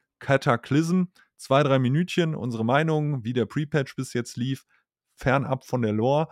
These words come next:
damit ihr ein bisschen, bisschen Inhalt noch habt. Und dann geht, geht es bald dann in der nächsten Folge wieder ganz wie gewohnt weiter mit den interessantesten Themen der Lore, mit den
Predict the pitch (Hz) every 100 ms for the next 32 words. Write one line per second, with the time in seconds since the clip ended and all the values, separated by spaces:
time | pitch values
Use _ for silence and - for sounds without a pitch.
0 | - _ - 98 107 95 85 107 120 -
1 | 98 90 - _ 135 - 113 139 127 110
2 | 98 98 87 131 - - _ - - -
3 | 95 95 101 113 113 104 110 107 - 95
4 | 107 120 104 95 98 95 117 - 104 -
5 | 98 101 92 90 90 110 135 143 - -
6 | 110 123 147 120 107 113 117 98 92 98
7 | 107 92 92 - - - - 95 - 92
8 | 87 - - 101 101 - 151 180 156 -
9 | 131 151 135 123 110 113 135 135 135 104
10 | 95 92 92